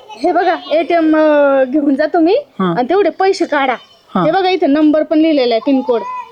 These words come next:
Speaker 2: हा, ह्यो पंच्याण्णव बावन्न.
Speaker 1: हा, तर आहे ना, तीस हजार काढून लावा आणि मला दुपारी आणून द्या.
Speaker 2: बर.
Speaker 1: किती आणता? साठ हजार ना?
Speaker 2: किती खात्यात आता?
Speaker 1: तीस हजार आहे.
Speaker 2: हा, तीस हजार?
Speaker 1: एक काम करा, वीसच लावा, दहा राहू द्या.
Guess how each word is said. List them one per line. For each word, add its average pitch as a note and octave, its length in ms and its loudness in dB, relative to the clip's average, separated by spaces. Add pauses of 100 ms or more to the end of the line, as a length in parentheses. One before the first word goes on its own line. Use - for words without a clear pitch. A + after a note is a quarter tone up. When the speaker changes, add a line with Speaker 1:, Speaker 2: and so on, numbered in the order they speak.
(240)
Speaker 2:
हा, F3 80 -2
ह्यो F3+ 160 0
पंच्याण्णव B3 460 -2
बावन्न. G#3+ 320 0
Speaker 1:
हा, B3+ 240 -2 (680)
तर D#4+ 120 0
आहे C#4+ 80 -2
ना, C#4 120 -4
तीस G#4+ 260 -2
हजार D4+ 220 0
काढून D#4 280 -2
लावा E4+ 200 2
आणि D#4 80 2
मला E4+ 160 0
दुपारी G4 320 0
आणून E4+ 320 0
द्या. D4+ 220 0 (360)
Speaker 2:
बर. F3 160 2 (440)
Speaker 1:
किती G4 160 0
आणता? G#4 380 0
साठ G4+ 300 -4
हजार C#4 200 -2
ना? D#4+ 80 0 (1120)
Speaker 2:
किती C#4 280 0
खात्यात G3+ 320 -2
आता? G#3+ 320 -2
Speaker 1:
तीस G4 160 -2
हजार B3+ 260 -2
आहे. A3 120 -8 (340)
Speaker 2:
हा, G#3 80 -2
तीस C#4+ 280 -2
हजार? A#3+ 300 0
Speaker 1:
एक E4+ 140 -8
काम F4 180 -2
करा, C#4+ 180 -2
वीसच D#4+ 420 -2
लावा, A#3+ 220 -2
दहा C4 260 -4
राहू B3 180 -4
द्या. A#3 120 -8